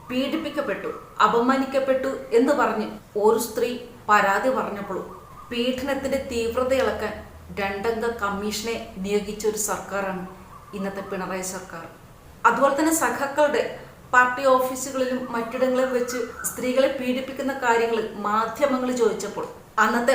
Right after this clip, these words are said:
വനിതാ കമ്മീഷണർ എ ജോസഫൈൻ മാധ്യമങ്ങൾക്ക് കൊടുത്ത മറുപടി കേട്ട്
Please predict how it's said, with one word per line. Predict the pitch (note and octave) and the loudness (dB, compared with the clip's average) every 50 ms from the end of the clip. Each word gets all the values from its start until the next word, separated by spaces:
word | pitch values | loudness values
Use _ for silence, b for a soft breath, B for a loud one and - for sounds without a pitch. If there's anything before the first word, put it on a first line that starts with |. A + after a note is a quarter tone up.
| - - G#3+ | 4 4 6
വനിതാ | A#3 A3+ A3 A3 A3+ B3+ B3+ B3 B3+ | 6 6 6 6 6 4 4 6 4
കമ്മീഷണർ | A#3 - A#3+ A#3 A#3 - B3 A#3 A3+ A#3 | 4 4 4 0 -2 -2 -2 -2 2 2
എ | A3+ - G3+ | 2 4 4
ജോസഫൈൻ | G3+ G3 G3 G3 - A3+ - - A#3+ A3+ A3+ - - A3+ | 4 4 4 4 2 0 0 2 2 2 2 0 0 4
മാധ്യമങ്ങൾക്ക് | A3+ A3+ A#3+ B3 A#3+ - C4+ C#4+ C4+ C4+ C4 C4 B3+ B3+ B3+ - B3+ B3 - - - - - | 6 6 6 6 4 0 0 0 0 2 2 2 0 0 0 0 0 0 0 -2 -4 -6 0
കൊടുത്ത | - A3+ A3 A3 B3 A#3 A3 G#3 | 2 2 2 2 0 0 0 2
മറുപടി | G3+ G3 G3 G3 G#3 A3 A#3 A#3 - G#3 | 2 2 2 2 2 0 0 0 0 -2
കേട്ട് | F#3+ - - - | -4 -4 -6 -10